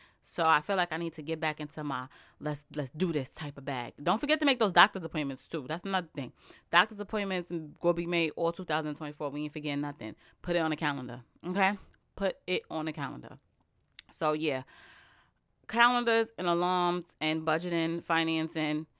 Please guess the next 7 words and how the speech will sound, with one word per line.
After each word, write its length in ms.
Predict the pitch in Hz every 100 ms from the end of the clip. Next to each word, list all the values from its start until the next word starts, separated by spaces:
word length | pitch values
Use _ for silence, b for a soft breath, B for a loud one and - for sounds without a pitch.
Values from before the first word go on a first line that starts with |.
| _ _ -
If 280 | 147 143 156
you, 320 | 185 196 -
and 160 | 165 160
don't 220 | 240 370
be 100 | 381
buying 380 | 190 202 214 190
those, 480 | 180 180 160 -